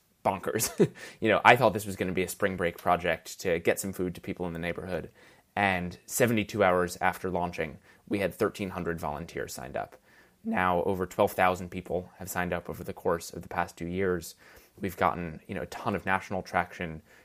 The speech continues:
c-, been able to hire staff, been able to expand our services. And as the pandemic has worn on, really expanded beyond just delivering to people who are stuck at home, who, you know, need a delivery service,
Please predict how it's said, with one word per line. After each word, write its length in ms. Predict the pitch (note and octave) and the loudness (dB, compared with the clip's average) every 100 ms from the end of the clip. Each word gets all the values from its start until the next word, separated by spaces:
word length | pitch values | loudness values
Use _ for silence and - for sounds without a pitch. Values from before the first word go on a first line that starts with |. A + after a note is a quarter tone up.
| _ | _
c-, 60 | - | -6
been 100 | G2 | -2
able 160 | F#2 F2+ | -2 -4
to 80 | - | -2
hire 280 | F#2+ E2 E2+ | 0 2 0
staff, 460 | - G#2 F#2+ - | 2 4 4 2
been 120 | G2 | -4
able 160 | F#2+ G2 | -4 -6
to 120 | - | -8
expand 440 | F2+ - F#2+ G2 F#2 | -10 -4 0 2 0
our 80 | |
services. 640 | E2+ F#2 F2 - F2 E2 - - - _ - | -2 -4 -4 -4 -6 -6 -12 -20 -20 _ -2
And 320 | G2+ F#2+ F2+ - | 0 0 -2 4
as 180 | B2 A2 | 6 6
the 60 | |
pandemic 460 | A2 A2+ G#2+ G2+ G2+ | -2 0 0 0 -6
has 120 | F2 | -6
worn 240 | F#2+ G2 | -2 2
on, 300 | B2+ A#2+ F#2 - - _ _ | 4 2 0 -6 -20 _ _
really 220 | A#2 G#2 | 4 4
expanded 560 | G2 - G2 F#2+ E2+ E2 | 2 -2 -2 0 -2 0
beyond 320 | F2+ E2 E2+ | 0 0 -4
just 180 | F2 - | -8 -2
delivering 460 | F2+ E2+ E2 E2 | -2 -2 -4 -6
to 100 | - | -12
people 300 | - F2 F2 | -12 -8 -8
who 180 | G2 F#2 | -4 2
are 260 | E2+ E2 - | 2 2 -2
stuck 300 | - B2 F#2+ | 2 2 2
at 80 | |
home, 380 | C3 F3 G#2 D#2+ - - _ | 2 2 2 -2 -12 -20 _
who, 340 | - A2 F#2 F2 | 0 2 2 0
you 60 | G2+ | -4
know, 100 | E2+ | 0
need 200 | A2 G2+ | 2 2
a 60 | |
delivery 340 | G#2 C#3 E3 A#2 | 2 2 2 -2
service, 480 | F2 D#2+ D#2+ - | -4 -2 -4 -6